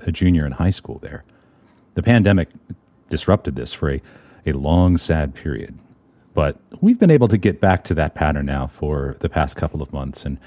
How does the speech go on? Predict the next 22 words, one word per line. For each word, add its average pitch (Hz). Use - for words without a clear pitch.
as 107
a 95
result, 90
I'm 80
probably 101
gonna 82
move 78
this 80
podcast, 73
uh, 67
to, -
to -
bi-weekly, 123
doing 92
it 85
on 78
the 76
weekends 76
that 71
I'm 69
in 67
Boston. 71